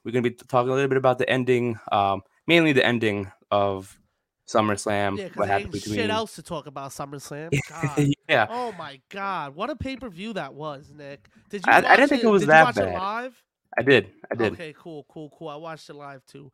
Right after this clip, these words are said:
Speaker 2: Yeah, Nick, there were so many bad choices on that card.
Speaker 1: Yeah,
Speaker 2: So
Speaker 1: yeah.
Speaker 2: many bad choices.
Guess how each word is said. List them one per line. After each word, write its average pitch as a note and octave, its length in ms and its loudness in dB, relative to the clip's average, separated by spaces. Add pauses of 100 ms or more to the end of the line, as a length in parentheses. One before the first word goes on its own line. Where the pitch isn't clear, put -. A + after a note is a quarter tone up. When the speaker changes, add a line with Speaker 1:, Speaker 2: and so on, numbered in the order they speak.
(300)
Speaker 2:
Yeah, F#3+ 120 -12 (560)
Nick, G3+ 340 -14 (1700)
there B3 200 -6
were A3 100 -8
so G#3 280 -14
many F#3+ 260 -14
bad F3+ 300 -10
choices E3+ 440 -16
on E3 160 -12
that D#3+ 220 -12
card. E3 380 -10 (1400)
Speaker 1:
Yeah, E3 580 4
Speaker 2:
So - 380 -12
Speaker 1:
yeah. D3+ 240 4
Speaker 2:
many F#3 240 -6
bad E3+ 340 -8
choices. D3+ 580 -14